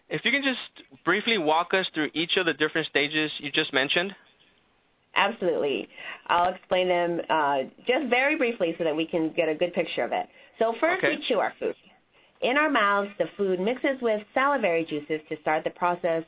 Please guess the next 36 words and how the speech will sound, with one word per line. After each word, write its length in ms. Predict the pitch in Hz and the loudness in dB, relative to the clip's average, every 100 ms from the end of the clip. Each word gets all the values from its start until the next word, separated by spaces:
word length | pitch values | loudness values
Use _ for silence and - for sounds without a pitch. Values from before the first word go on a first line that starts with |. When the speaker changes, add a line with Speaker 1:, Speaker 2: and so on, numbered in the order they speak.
| - | -4
Speaker 2:
of 180 | 151 147 | -4 -2
breaking 420 | 160 165 180 170 | -2 0 0 2
that 240 | 156 - | 0 0
food 180 | 156 147 | -4 -2
down. 400 | 151 139 95 92 - - - - - | 0 0 -2 -6 -14 -20 -20 -10 -2
So 140 | 185 | 0
this 180 | 185 254 | 0 0
mixture 720 | 285 269 - 247 226 226 226 233 _ - - | 0 -2 -2 0 2 4 2 -2 _ -12 -4
moves 200 | 196 180 | -2 -2
down 320 | 214 233 277 285 | 0 2 2 2
the 80 | |
esophagus 560 | 262 254 202 208 196 190 | 0 0 0 0 0 0
into 240 | 190 185 175 | -2 -2 -2
the 120 | 165 - | -4 -6
stomach, 360 | - 294 277 247 | -2 0 0 0
where 120 | 214 | 0
the 120 | 196 190 | 0 -2
food 200 | 185 175 - - | -4 -4 -6 -2
further 440 | 254 277 285 285 | 2 2 2 2
mixes 540 | 262 190 - 185 180 175 | 2 0 -2 0 0 0
with 160 | 170 165 | -4 -2
gastric 460 | 175 202 208 196 - | -2 0 -2 -4 -2
juices, 420 | 143 139 135 - - - - _ | -4 -4 -4 -6 -10 -20 -20 _
such 240 | 190 180 | -2 0
as 160 | 170 165 | -2 -2
hydrochloric 680 | - 170 175 185 185 160 156 | -2 0 2 0 0 -2 0
acid. 500 | 135 139 143 143 - - - - | -2 -2 -2 -2 -4 -12 -18 -4
Then 160 | 208 | 0
it 60 | 196 | 0
moves 240 | 190 180 170 | 0 -2 -4
through 300 | - 302 311 | -4 0 0
to 120 | 311 285 | 0 -2
the 140 | 269 | -2
small 240 | 254 214 220 | 0 0 0
intestine 720 | 220 175 170 - 170 170 170 - | 0 -2 -2 0 0 0 -2 -2
to 340 | 170 160 156 | -2 0 0